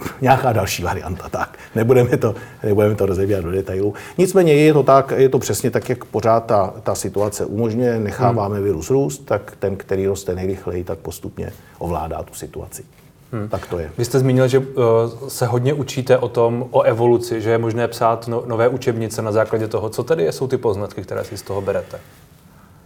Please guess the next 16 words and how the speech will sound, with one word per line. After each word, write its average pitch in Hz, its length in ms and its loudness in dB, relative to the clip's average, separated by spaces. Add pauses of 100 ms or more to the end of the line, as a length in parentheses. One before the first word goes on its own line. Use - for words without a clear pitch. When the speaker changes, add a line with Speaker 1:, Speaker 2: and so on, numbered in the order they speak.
(340)
Speaker 1:
Tak - 160 -2 (420)
je 104 80 -2
krásně, 107 720 -2
eh, 82 400 -12 (260)
třeba 98 220 -6
úplně 95 360 0
opravdu 101 340 -6
učebnicový, 101 920 -2 (400)
eh, 80 40 -12
příklad. 92 420 -6
Já 85 100 -2
teďka - 400 -10
akorát 87 340 -6
to 85 60 -8
přednáším, 110 640 -6
tak 92 140 -10